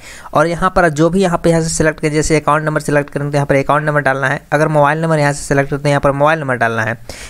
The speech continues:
इसके बाद यहाँ पर आपको captcha फिलअप करना है, जो यहाँ पर ये वाला जो दिखाया जा रहा है, ये वाला captcha इस वाले box में आपको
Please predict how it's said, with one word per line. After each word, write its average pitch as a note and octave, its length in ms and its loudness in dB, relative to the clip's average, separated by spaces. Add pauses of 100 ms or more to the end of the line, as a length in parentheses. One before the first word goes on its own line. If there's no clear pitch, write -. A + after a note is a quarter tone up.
(120)
इसके - 200 4
बाद G3+ 140 0
यहाँ F#3 160 0
पर F3 120 0
आपको F3 140 0
captcha D3+ 440 0
फिलअप D#3+ 340 0
करना D#3 180 2
है, D#3 80 0
जो D3 140 2
यहाँ D3 380 0
पर D3+ 120 2
ये C#3+ 180 2
वाला D#3 140 2
जो D#3 240 2 (120)
दिखाया C#3 420 0
जा D3 120 2
रहा C#3 120 2
है, D3+ 100 0
ये C#3+ 80 2
वाला C#3+ 120 2
captcha C#3+ 440 0
इस C#3 160 0
वाले C#3 120 0
box C#3 320 0
में D3 60 -2
आपको C#3 180 -2